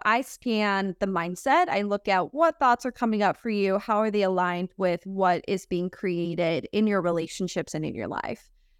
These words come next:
Then we look at emotional regulation, because most of the time people do not act off of logic. Most of the time people are acting off of emotion. And so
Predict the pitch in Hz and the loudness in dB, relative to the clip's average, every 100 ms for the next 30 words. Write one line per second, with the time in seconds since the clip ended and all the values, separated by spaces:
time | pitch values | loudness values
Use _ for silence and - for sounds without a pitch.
0 | _ 214 277 359 415 349 - 277 247 208 | _ 2 2 4 2 2 2 0 0 -2
1 | - 202 180 180 170 160 160 - - 127 | -2 0 0 -2 -4 -6 -6 -6 -6 -4
2 | - 233 - 254 220 202 202 - _ 202 | -4 -4 2 4 4 2 -2 -10 _ -10
3 | 226 277 339 - 349 269 233 208 208 262 | 0 2 2 0 -6 -2 2 2 0 -2
4 | 240 214 185 175 180 214 - 185 208 - | -4 -2 -4 0 2 0 0 0 -2 -2
5 | 185 180 185 160 165 165 160 - 127 - | -2 0 -2 -2 -2 -2 -2 -4 -6 -8
6 | _ _ _ 185 208 254 - 262 240 226 | _ _ _ -2 2 2 0 -2 -2 0
7 | 190 185 - 233 202 170 - 202 - 202 | 0 0 -4 0 0 2 0 0 0 -2
8 | 180 180 185 - - 190 170 160 - - | -2 0 -2 -4 -4 -4 -4 -6 -8 -8
9 | - 220 _ _ _ 226 220 - - 233 | -8 -12 _ _ _ 0 0 -2 2 4
10 | 220 214 202 | 4 2 0